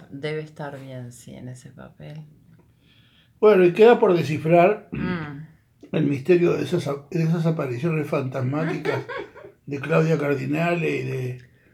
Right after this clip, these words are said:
Speaker 2: y, y de Dominique Sanda.
Speaker 1: Sí.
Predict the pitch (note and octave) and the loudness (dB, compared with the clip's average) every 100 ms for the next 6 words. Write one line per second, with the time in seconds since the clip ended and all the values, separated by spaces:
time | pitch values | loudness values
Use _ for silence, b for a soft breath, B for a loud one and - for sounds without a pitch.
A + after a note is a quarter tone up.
0 | b b b b b _ _ - D3+ C#3 | b b b b b _ _ -10 -8 -8
1 | C3+ - D#3 C#3+ C#3 C#3 C#3+ C#3+ - D3 | -12 -4 0 2 0 0 0 -2 -2 -4
2 | C3+ D3+ G3 B3+ - - - - F3 D3+ | -2 0 0 0 -8 -20 -20 -12 -10 -10
3 | - | -14